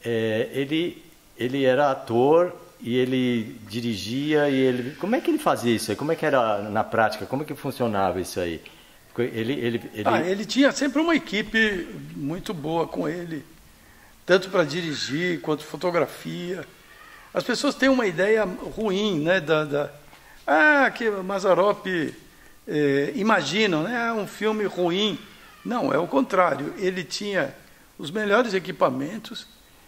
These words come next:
Speaker 2: ele tinha, ah, tanto de imagem quanto de som. Acontece que existe uma coisa, é, uma curiosidade no cinema, sala de cinema,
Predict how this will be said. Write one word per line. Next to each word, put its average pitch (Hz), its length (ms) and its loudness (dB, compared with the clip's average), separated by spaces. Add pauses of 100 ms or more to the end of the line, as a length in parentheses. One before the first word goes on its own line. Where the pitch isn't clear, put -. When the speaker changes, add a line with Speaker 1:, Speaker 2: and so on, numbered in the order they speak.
(140)
Speaker 2:
ele 170 260 -4
tinha, 175 580 -4 (420)
ah, 156 400 -4 (140)
tanto 185 280 0
de 143 180 -8
imagem 147 520 0
quanto 151 300 -6
de 135 100 -12
som. 185 380 -6 (760)
Acontece 233 680 -2
que - 160 -10
existe 170 720 -8
uma 190 160 -2
coisa, 139 540 -6 (480)
é, 139 600 -6 (420)
uma - 100 -8
curiosidade 143 920 -4 (600)
no 151 240 -2
cinema, 156 880 2
sala - 540 2
de 139 100 -10
cinema, - 520 -8